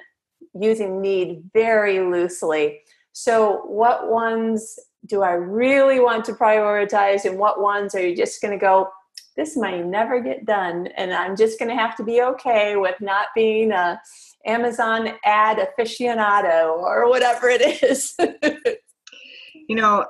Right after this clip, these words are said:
Speaker 2: I think this is a problem that, uh, assaults a lot of entrepreneurs,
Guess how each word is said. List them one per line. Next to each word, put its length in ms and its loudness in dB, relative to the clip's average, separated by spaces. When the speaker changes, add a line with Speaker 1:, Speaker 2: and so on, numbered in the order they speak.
Speaker 2:
I 140 2
think 200 -4
this 180 0
is 160 -6
a 240 4
problem 380 0
that, 280 -6
uh, 100 0
assaults 360 -4
a 60 0
lot 220 0
of 100 -6
entrepreneurs, 920 -8